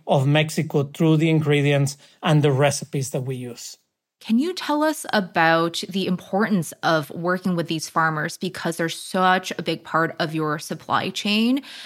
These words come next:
Speaker 2: So how did you go about approaching these farmers and setting up that operation?
Speaker 1: It is actually a story that I love to tell, Shuang. Thank you for asking it. When we started the company,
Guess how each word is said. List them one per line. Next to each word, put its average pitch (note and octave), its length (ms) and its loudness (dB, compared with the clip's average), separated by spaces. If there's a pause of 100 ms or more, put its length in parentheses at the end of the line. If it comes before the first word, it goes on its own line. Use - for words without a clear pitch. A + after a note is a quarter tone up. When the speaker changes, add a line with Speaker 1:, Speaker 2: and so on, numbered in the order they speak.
Speaker 2:
So - 160 -6
how G3 180 -2
did A3+ 200 -2
you B3+ 160 -2
go F#3 280 2
about D#3 380 0
approaching E3+ 520 -4
these D#3 200 -8
farmers D#3 520 -2
and D#3 200 -6
setting D#3+ 340 -2
up D#3 240 -2 (100)
that C#3+ 200 0
operation? C#3+ 680 -6 (1120)
Speaker 1:
It E3 140 0
is E3 140 0
actually E3+ 680 0 (140)
a F3+ 100 0
story D3+ 480 2
that C#3 200 2
I C#3 180 4
love C3+ 400 0
to C#3 100 0
tell, B2 460 -2 (120)
Shuang. A2+ 540 -4
Thank C#3+ 280 0
you F3+ 60 0
for D3+ 220 0
asking B2 400 -6
it. - 160 -16 (680)
When E3 340 2
we G3+ 240 4
started G3+ 560 2
the F#3 100 0
company, D3 800 -2